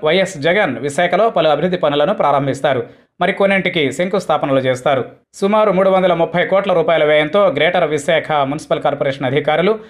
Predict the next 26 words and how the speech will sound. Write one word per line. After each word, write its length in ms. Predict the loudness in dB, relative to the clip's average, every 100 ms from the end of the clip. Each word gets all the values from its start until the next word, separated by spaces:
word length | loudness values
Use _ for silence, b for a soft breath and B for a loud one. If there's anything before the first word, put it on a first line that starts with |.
| B _
మూడు 180 | 0 2
అభివృద్ధి 320 | 2 2 0
ప్రాజెక్టులను 540 | 0 2 0 0 -2 0
పూర్తి 240 | -2 0
చేశారు. 400 | 0 2 0 0 B B _
వాటి 180 | -2 0
నిర్మాణాన్ని 520 | 0 0 0 2 0
పూర్తి 260 | -2 -4 0
చేశారు. 440 | 0 2 0 0 -6 B _ -4
ఈ 100 | 0
మూడు 220 | 2 2
ప్రాజెక్టులను 600 | 2 0 0 -2 0 2
వైఎస్ 400 | 2 2 0 -2
జగన్ 360 | -2 0 -2
ప్రారంభించే 460 | 0 0 0 -2 0
అవకాశం 360 | 0 0 -2 -4
ఉంది. 300 | -4 -4 B B _ -4
వ్యర్థాల 460 | -4 -2 0 0
నుంచి 480 | 0 -2 0 -2 -2
విద్యుత్తును 480 | -4 -2 -2 0 0
ఉత్పత్తి 300 | 0 -2 -2
చేసే 260 | 0 0 0
ప్రాజెక్టును 640 | 0 0 0 -2 -2 -4 B B -6
జీవీఎంసీ 500 | -2 0 0 0 0
అధికారులు 420 | 0 0 -2 0
నిర్మించారు. 540 | 0 0 -2 -2 -2